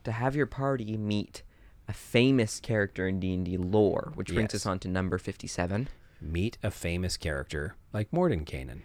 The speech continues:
Speaker 1: Sure. I mean, are there, what are some other famous characters that players could meet? Tasha,
Speaker 2: I, I
Speaker 1: perhaps?
Speaker 2: suppose.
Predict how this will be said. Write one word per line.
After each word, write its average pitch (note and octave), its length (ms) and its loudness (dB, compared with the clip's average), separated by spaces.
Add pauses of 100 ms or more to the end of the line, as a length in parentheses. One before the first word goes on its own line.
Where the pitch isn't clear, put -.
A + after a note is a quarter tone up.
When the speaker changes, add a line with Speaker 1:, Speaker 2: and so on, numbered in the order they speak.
Speaker 1:
Sure. - 320 -2
I A#2+ 80 6
mean, A#2+ 160 4
are A#2+ 140 2
there, B2+ 100 4
what C#3+ 160 2
are G3+ 80 0
some - 180 -2
other D3 280 2
famous G2 400 -4
characters - 480 -4
that - 120 -6
players - 240 0
could - 140 -10
meet? F#2 220 -4
Tasha, C#3 480 -4 (240)
Speaker 2:
I, - 60 -4
I - 80 -6
Speaker 1:
perhaps? - 160 0
Speaker 2:
suppose. B2 500 4